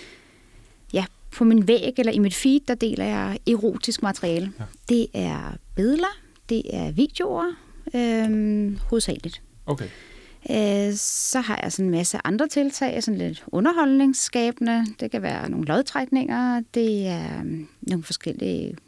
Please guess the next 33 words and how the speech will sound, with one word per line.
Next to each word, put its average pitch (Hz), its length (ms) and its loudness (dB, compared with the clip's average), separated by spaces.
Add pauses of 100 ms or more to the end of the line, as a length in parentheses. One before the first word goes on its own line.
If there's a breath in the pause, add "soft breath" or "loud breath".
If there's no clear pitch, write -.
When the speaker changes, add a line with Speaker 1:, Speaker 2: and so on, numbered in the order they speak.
(300)
Speaker 1:
sådan 190 220 -4
konkurrencer 190 840 0
eller 208 200 0
noget, 220 320 0
som, 220 260 0
øh, 196 300 0 (120)
som 226 220 -2
fansen 208 320 0
også 180 120 0
skal 214 120 -2
deltage 180 300 -4
i. - 120 -8 (1000 loud breath)
Og 240 160 0
så 262 100 2
har - 320 -2
jeg - 420 0
noget, 190 180 2
der 196 80 0
sådan - 180 -2
er - 100 -2
lidt 247 220 0
frækkere 220 360 0
content, 226 580 0
som 208 340 0
jeg 185 580 -2
sender 196 300 0
ud 226 100 2
en 226 60 2
gang 208 180 0
om 196 60 2
ugen, 226 220 4 (340 loud breath)
og 240 140 -2
som 208 240 0